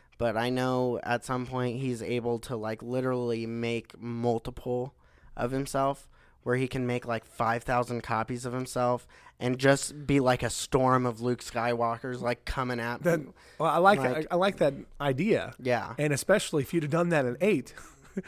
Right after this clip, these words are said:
Speaker 1: Yeah.
Speaker 2: would have been pretty fucking
Speaker 1: In
Speaker 2: badass
Speaker 1: eight,
Speaker 2: too.
Speaker 1: in eight, he should have walked out on that field and just, uh, and not literally vaporized, but he should have just taken out all the walkers. He should have taken out that
Speaker 2: Yeah.
Speaker 1: whole fucking thing, and they should have, and it should have just been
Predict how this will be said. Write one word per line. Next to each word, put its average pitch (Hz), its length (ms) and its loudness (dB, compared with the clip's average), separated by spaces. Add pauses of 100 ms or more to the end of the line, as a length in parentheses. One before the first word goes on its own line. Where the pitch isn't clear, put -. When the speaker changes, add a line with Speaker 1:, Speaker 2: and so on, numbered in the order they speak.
(140)
Speaker 1:
Yeah. - 200 4
Speaker 2:
would - 60 4
have 185 80 6
been 160 120 4
pretty 156 200 4
fucking 151 320 0
Speaker 1:
In 147 180 6
Speaker 2:
badass 190 180 6
Speaker 1:
eight, 196 80 4
Speaker 2:
too. 233 340 2
Speaker 1:
in 160 140 4
eight, 156 300 0 (240)
he 202 120 -2
should 202 200 0
have 175 120 -2
walked 135 300 4
out 135 100 2
on 139 160 0
that 135 180 -2
field 131 420 0
and 131 200 0
just, 127 320 2 (320)
uh, 117 120 -2 (120)
and 139 380 0
not 160 340 4 (160)
literally 143 520 2
vaporized, 131 760 -4 (420)
but 135 220 0
he 156 160 -8
should 147 220 2
have 139 80 4
just 135 220 -2
taken 135 280 -2
out 113 240 -2 (220)
all 127 240 6
the 123 80 -2
walkers. 113 680 2
He 135 140 -10
should 139 160 -2
have 127 100 -4
taken 120 280 -4
out 117 160 -4
that - 80 0
Speaker 2:
Yeah. 127 80 4
Speaker 1:
whole 139 340 2
fucking 127 380 -2
thing, 120 320 -6 (560)
and 127 320 2
they 131 80 2
should 135 220 0
have, 123 340 2
and 120 280 -4
it 120 220 -4
should 131 200 -4
have 120 100 -8
just 120 200 -2
been 113 380 -4